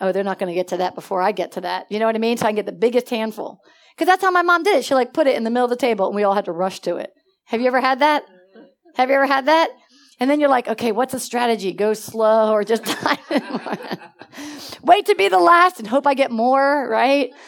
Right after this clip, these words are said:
Okay. <laughs> Hey, I love this too. When I was little, because there were six of us, we had the big thing with the rumble seat in the back. And I remember hearing a voice say to me, I say a voice because, you know, then I don't know if I, I was saved or not, but I heard this voice.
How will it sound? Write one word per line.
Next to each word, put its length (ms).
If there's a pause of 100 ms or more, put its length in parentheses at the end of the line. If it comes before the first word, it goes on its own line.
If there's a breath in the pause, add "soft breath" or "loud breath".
(260 loud breath)
Okay. 320
<laughs> 60 (1300 loud breath)
Hey, 360
I 140
love 240
this 160
too. 220
When 100
I 140
was 160
little, 400 (180)
because 240
there 80
were 60
six 240
of 120
us, 200
we 100
had 180
the 60
big 300
thing 200
with 120
the 80
rumble 280
seat 200
in 80
the 60
back. 340 (280 soft breath)
And 160
I 140
remember 400
hearing 380
a 100
voice 320
say 200
to 140
me, 340 (200)
I 80
say 320
a 40
voice 320
because, 280
you 60
know, 120
then 200
I 120
don't 240
know 80
if 100
I, 220 (120)
I 80
was 220
saved 320
or 80
not, 240
but 120
I 120
heard 300
this 160
voice. 340